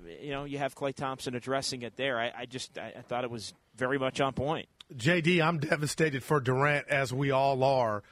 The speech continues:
Speaker 2: But the Warriors on the fly, they didn't see this happening, pulled out a win on the road when it looked like they were left for dead. My question is, from what you witnessed tonight moving forward, there is a championship still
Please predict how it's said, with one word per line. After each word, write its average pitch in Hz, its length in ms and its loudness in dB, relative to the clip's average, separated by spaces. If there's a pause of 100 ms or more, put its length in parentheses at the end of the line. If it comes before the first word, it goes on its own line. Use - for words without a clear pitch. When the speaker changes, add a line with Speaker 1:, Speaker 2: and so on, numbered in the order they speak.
(200)
Speaker 2:
But 165 180 4
the 156 120 4
Warriors 170 540 2 (100)
on 175 260 4
the 160 60 0
fly, 147 460 2
they 147 160 4
didn't 175 180 0
see 185 240 2
this 156 200 2
happening, 139 560 0 (420)
pulled 208 300 4
out 170 200 4
a 160 60 4
win 156 480 2
on 160 260 4
the 151 100 4
road 147 360 2
when 143 160 0
it 135 60 -2
looked 151 220 -2
like 139 200 2
they 151 100 0
were 135 140 0
left 139 260 0
for 135 120 -4
dead. 117 460 0 (300)
My 143 180 4
question 175 520 0
is, 139 260 2 (200)
from 156 240 2
what 196 240 0
you 214 100 2
witnessed 185 520 0
tonight 165 420 2
moving 160 320 2
forward, 139 580 0 (300)
there 185 240 4
is 208 180 0
a 175 60 -2
championship 190 720 0
still 196 520 2